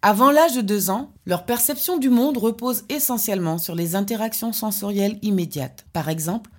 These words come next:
un bébé séparé brutalement d'une personne qui s'occupait quotidiennement de lui peut en être très ébranlé, précisément à travers la manière que celle-ci avait de le tenir, de le porter, de le caresser, son odeur,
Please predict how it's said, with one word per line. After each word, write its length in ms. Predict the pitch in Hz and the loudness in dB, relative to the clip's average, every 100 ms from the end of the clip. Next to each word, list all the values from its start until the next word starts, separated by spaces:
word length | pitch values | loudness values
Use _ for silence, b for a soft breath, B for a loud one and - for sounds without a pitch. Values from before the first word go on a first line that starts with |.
| _ | _
un 100 | 202 | 2
bébé 400 | 208 233 196 370 | 4 2 0 -2
séparé 480 | 392 233 226 214 208 | -2 -6 -2 -2 0
brutalement 580 | 190 254 285 269 214 208 | -2 -4 -2 -2 0 -2
d'une 220 | 180 165 | -2 -4
personne 420 | 170 170 - 190 | -4 -6 -4 -6
qui 140 | 196 165 | -6 -8
s'occupait 460 | 190 185 180 170 | -8 -10 -10 -10
quotidiennement 720 | 170 285 294 285 240 226 208 190 | -8 -10 -8 -6 -2 0 2 0
de 100 | 175 | -2
lui 320 | 160 190 277 B B B B B | -2 -6 -10 B B B B B
peut 160 | - 302 269 | -6 -2 0
en 160 | 233 | 2
être 260 | 233 240 - | 2 -2 -10
très 340 | - 240 202 | -6 -4 -2
ébranlé, 520 | 190 165 170 151 165 _ _ _ - | -4 -2 -2 -2 -6 _ _ _ -12
précisément 920 | - 349 - 311 226 214 185 254 - b b b - | -8 -2 -2 -2 -2 -2 -2 -4 -10 b b b -4
à 120 | 214 | -2
travers 340 | 254 262 285 | 0 0 0
la 140 | 240 202 | 2 2
manière 380 | 220 247 294 - | 4 2 0 -4
que 100 | 208 | -6
celle-ci 400 | - 185 - 196 | -4 -6 -4 -4
avait 200 | 170 190 | -4 -4
de 120 | 165 | -4
le 100 | 160 | -6
tenir, 560 | - 220 180 143 165 - b b b | -4 -2 0 0 -4 -12 b b b
de 80 | 170 | 0
le 180 | 170 175 | 0 0
porter, 560 | 220 233 - 175 156 165 b b 156 | -2 -6 -6 -4 -4 -6 b b -2
de 80 | |
le 140 | 160 160 | 0 0
caresser, 760 | - 170 185 247 - 170 170 - b b | 0 0 0 0 0 0 -4 -8 b b
son 300 | - - 160 | -8 0 2
odeur, 480 | 208 202 185 175 180 | 2 4 4 4 2